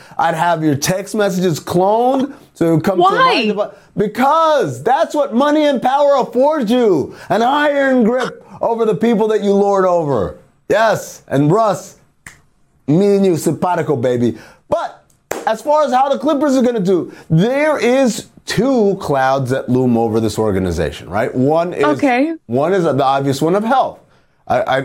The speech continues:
Speaker 1: at this point, I don't think it's beyond us to question how much we can count on the Clippers to stay healthy within, uh, the course of a season and obviously a postseason. The other thing,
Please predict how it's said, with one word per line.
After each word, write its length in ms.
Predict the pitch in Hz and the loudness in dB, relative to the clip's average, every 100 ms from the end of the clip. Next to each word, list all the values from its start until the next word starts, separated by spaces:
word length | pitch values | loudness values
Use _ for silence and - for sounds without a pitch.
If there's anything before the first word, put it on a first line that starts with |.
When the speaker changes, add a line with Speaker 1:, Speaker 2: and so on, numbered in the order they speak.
| 135 127 | -4 -6
Speaker 1:
at 200 | 120 135 | -6 -4
this 240 | 185 208 | -2 -4
point, 300 | - 190 208 | -4 0 2
I 60 | 170 | 2
don't 220 | 170 180 | 0 0
think 220 | 175 175 | 0 0
it's 240 | 160 135 123 | 0 -2 -2
beyond 480 | 120 131 139 143 143 | 0 2 2 0 0
us 180 | 160 - | -2 -4
to 100 | - | -8
question 840 | - 139 139 139 143 143 160 - - _ _ _ _ _ _ _ _ | -4 -2 -2 -2 -2 -2 -2 -8 -20 _ _ _ _ _ _ _ _
how 500 | - 135 147 156 156 | -4 -2 -2 -2 -2
much 300 | 143 143 135 | -2 -2 0
we 160 | 143 | -2
can 380 | 143 139 123 110 | 0 -2 0 -2
count 420 | - 135 135 - | -4 -4 -2 -2
on 220 | 123 123 | -2 0
the 60 | 113 | -2
Clippers 560 | - 131 - 123 107 - | -2 -6 -2 -4 -4 -8
to 80 | |
stay 340 | 101 - 113 98 | -8 -2 -2 0
healthy 560 | 104 110 104 107 98 98 - _ _ - | -2 -4 -2 -2 -4 -6 -20 _ _ -6
within, 640 | 101 110 101 95 87 - _ - | -2 0 0 -2 -4 -10 _ -4
uh, 460 | 101 95 92 90 - - - | -2 0 0 -2 -8 -8 -4
the 120 | 104 | -4
course 360 | - 127 110 | -2 -4 -2
of 80 | 107 | -4
a 60 | 95 | -4
season 440 | - 147 117 120 | -2 0 0 -2
and 140 | 113 107 | -2 -2
obviously 360 | 104 98 - | -2 -4 -6
a 60 | 87 | -6
postseason. 640 | - 131 - 101 80 87 - _ _ _ _ _ - | -4 -6 -6 -8 -8 -10 -18 _ _ _ _ _ -2
The 200 | 135 233 | 2 2
other 260 | 285 311 | 0 -2
thing, 560 | 175 117 87 85 98 | -6 -4 -4 -4 -6